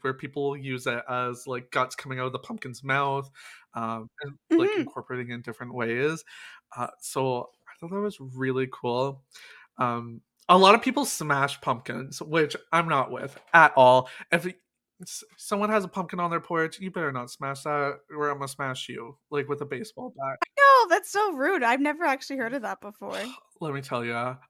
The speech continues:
Speaker 1: I, kids were little brats. <laughs> Like,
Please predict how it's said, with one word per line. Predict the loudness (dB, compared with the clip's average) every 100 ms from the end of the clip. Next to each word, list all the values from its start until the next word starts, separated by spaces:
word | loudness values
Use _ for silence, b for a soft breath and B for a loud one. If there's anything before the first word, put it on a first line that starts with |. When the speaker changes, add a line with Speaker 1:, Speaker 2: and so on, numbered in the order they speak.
| _ 2
Speaker 1:
I, | 4 4 2 -2 -4 -10 b b b
kids | 0 4 4 2 -6 -14 -18 _
were | -6 0 2 2 0 -2
little | -2 0 0 0 -4 -8 _ _ _ -20 _ -6
brats. | 0 4 2 0 -12 -2 0
<laughs> | 4 6
Like, | 6 8 6 6 2 0 0 -4